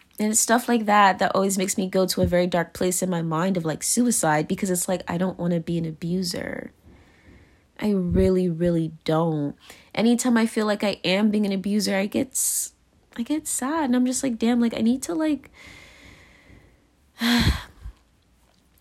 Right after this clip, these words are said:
need to figure it out," because I don't, I don't wanna feel like I'm taking advantage of someone.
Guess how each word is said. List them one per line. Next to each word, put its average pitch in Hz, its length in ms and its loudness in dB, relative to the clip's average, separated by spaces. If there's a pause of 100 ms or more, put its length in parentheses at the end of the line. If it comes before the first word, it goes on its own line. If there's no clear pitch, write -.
(120)
need 233 240 4
to 262 100 -2
figure 226 360 0
it 170 100 2
out," 180 380 2
because 190 400 -2
I 190 100 8
don't, 214 400 2 (560)
I 202 140 8
don't 226 180 2
wanna 233 220 2
feel 220 260 0
like 208 180 2
I'm 196 120 2
taking 208 280 0
advantage 175 540 0
of 160 100 -4
someone. 156 760 -6